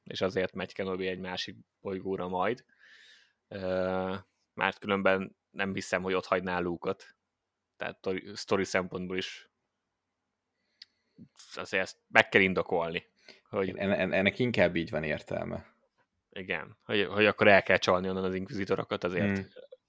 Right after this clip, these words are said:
Speaker 1: azért lép le onnan, hogy Luke biztonságban legyen. Öm,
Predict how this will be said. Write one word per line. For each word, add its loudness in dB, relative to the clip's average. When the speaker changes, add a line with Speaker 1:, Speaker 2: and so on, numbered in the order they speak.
Speaker 1:
azért -8
lép -4
le 2
onnan, -2
hogy 0
Luke 2
biztonságban 0
legyen. 0
Öm, 0